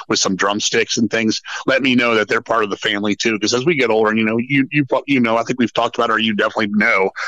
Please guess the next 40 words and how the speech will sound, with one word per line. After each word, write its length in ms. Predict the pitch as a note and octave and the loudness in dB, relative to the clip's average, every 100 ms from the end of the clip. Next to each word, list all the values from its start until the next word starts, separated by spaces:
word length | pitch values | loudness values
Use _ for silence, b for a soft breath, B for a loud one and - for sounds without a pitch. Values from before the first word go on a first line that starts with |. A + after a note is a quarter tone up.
| B - | B -2
my 120 | G#2 | -2
past 400 | - G#2+ G#2 A2 | 0 -2 0 -2
with 80 | G2 | 0
Relapse 640 | G2+ F#2+ F#2 F#2 G2 - | 0 2 2 0 0 -2
and 160 | G2 F#2+ | 0 0
just, 280 | G#2 - B E3+ D3 | -2 -4 B -4 0
you 80 | |
know, 120 | A#2+ A2 | 2 2
you 120 | A#2+ | 2
don't 140 | C3 | 2
always 180 | B2+ A#2 | 2 2
get 160 | C3+ A#2+ | 0 -2
the 100 | A2 | 0
best 340 | A#2+ A2+ - | 0 0 0
fucking 360 | C3 - A#2 - | -2 0 -4 -2
partners 480 | B2+ A#2+ A2+ G#2 | 0 0 0 0
and, 180 | A2 G#2+ | 0 0
you 120 | A#2 | 0
know, 160 | G#2+ G#2+ | 2 0
fucking 380 | - G#2+ A2 G#2+ | 0 -2 -2 0
all 200 | G#2+ G2+ | 0 2
this 300 | G2+ G#2 - | 2 0 0
and 120 | G#2+ | -2
stuff. 280 | - A2 G#2+ | 0 0 0
So 240 | A#2 G2+ B B - | 0 0 B B 0
it, 160 | B2+ - | 0 0
it 120 | C3+ | 2
really 240 | C#3+ C#3 | 4 4
made 200 | B2 B2 | 4 4
me 160 | A#2 G#2 A2+ | 2 0 -2
believe 320 | A#2 A#2 A2+ | 0 2 2
in 80 | A2+ | 2
them. 160 | A2+ | 2
Like, 180 | A2 A2+ | 0 -2
not 200 | B2+ B2 | -2 -2
that 80 | A#2 | -2
I 60 | A2 | 0
didn't 220 | A2+ G#2+ | 0 0
already, 360 | G2+ G#2 A2 | 0 2 0
but 220 | G#2 G2 | 0 -2